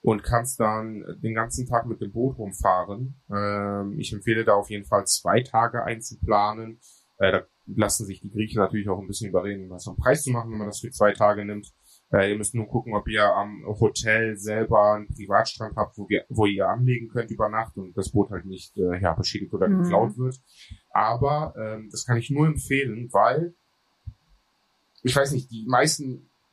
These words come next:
Speaker 1: die ich dann so am Strand sehe, die mieten sich dann bei so Wassersportdingern irgendwie ein Jetski für fünfzehn Minuten für fünfzig, sechzig Euro. Äh, dann,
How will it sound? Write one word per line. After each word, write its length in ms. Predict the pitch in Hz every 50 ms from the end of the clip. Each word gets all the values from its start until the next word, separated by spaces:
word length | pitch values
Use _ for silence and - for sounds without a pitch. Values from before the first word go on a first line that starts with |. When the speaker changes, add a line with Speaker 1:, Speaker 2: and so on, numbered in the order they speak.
| _ _
Speaker 1:
die 220 | 117 123 123 117
ich 100 | 117 -
dann 320 | - 131 120 123 123 123 113
so 120 | 117 120
am 100 | 110 120
Strand 340 | 120 - - 113 127 151 156
sehe, 160 | 156 156 151
die 260 | 123 123 120 117 101 107 -
mieten 300 | 123 135 139 143 - 131
sich 140 | 117 120 -
dann 160 | - 120 117
bei 100 | 120 120
so 300 | 120 123 120 113 110 104 -
Wassersportdingern 1500 | 123 131 131 - 151 139 131 - - - - 113 104 101 104 104 - _ _ - 113 110 107 107 107 110 113 110 104 -
irgendwie 400 | - 123 131 127 123 113 110 110
ein 60 | 101
Jetski 480 | - 135 151 147 - - - 214 202 -
für 320 | - - 214 208 208 202
fünfzehn 400 | - 151 147 139 - - 123 117
Minuten 360 | 117 123 131 139 135 131 113
für 160 | - - 117
fünfzig, 420 | - - 131 131 131 - - 117 113
sechzig 360 | 123 127 131 - - 101 -
Euro. 500 | 117 135 147 127 98 98 101 120 127 131 _ _ _ _ _ _ _ _ _
Äh, 240 | - 110 113 113 113
dann, 280 | 117 117 123 123 -